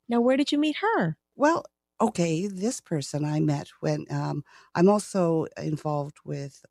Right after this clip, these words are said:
Speaker 2: dog rescue organizations
Speaker 1: Mm-hmm.
Speaker 2: up here. And so I met her a number of years ago now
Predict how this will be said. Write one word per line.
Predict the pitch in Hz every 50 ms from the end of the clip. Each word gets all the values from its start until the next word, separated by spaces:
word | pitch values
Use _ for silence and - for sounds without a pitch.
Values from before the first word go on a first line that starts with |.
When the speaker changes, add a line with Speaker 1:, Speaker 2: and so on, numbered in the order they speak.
| _ _ _ _ _ _ _
Speaker 2:
dog | - 156 147 151 147 143
rescue | 151 151 151 - - - 156 151
organizations | 151 160 160 170 165 165 170 165 - 165 165 180 - 214 208 214 214 - - _ _ _ _ _ _ _ - 262
Speaker 1:
Mm-hmm. | 240 226 254 269 370 -
Speaker 2:
up | 175 165 -
here. | _ - 185 202 226 - _ _ _ _ _ _ _ _ _ -
And | - 180 180 175 180 180 180 175 175 170 160 151 156 - _ _ _ _ -
so | 135 - - 196 175 170 165 156 - - _ -
I | - 160 170
met | 175 175 180 175
her | - - 180 170 165
a | - 156
number | 165 175 202 254 277
of | 254 180
years | 147 143 135 131 -
ago | - - 143 139 135
now | 135 131 120 120 120 - - 208